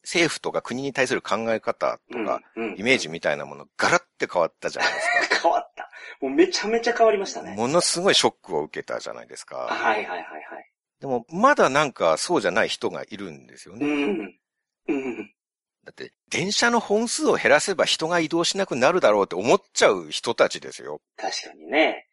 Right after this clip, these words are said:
Speaker 2: そんなわけない。その、みんなどんだけその嫌な職場、これ、この仕事嫌で辞めたいと思いながらでも、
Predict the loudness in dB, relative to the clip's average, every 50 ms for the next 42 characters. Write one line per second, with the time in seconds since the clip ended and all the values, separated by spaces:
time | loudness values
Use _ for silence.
0 | _ -14 -10 -8 -6 -4 -4 -4 0 2 2 2 2 2 0 2 2 0 -2 -4
1 | -8 -14 -14 -14 -12 -12 -12 -10 -6 -2 0 0 0 0 -2 -4 -6 -4 0 4
2 | 6 6 6 6 4 4 6 6 6 4 2 0 0 2 2 0 0 -2 0 2
3 | 2 2 2 0 -2 -4 -6 -6 -6 -4 -2 -2 -2 0 0 -2 -2 -2 -6 _
4 | -20 -12 -6 -2 -2 -2 -2 -2 -4 -6 -6 -4 -4 -4 -4 -2 0 0 0 2
5 | 2 0 0 -2 0 0 0 2 2 2 0 0 0 2 4 4 4 4 4 2
6 | -2 -4 -4 -6 -6 -8 -10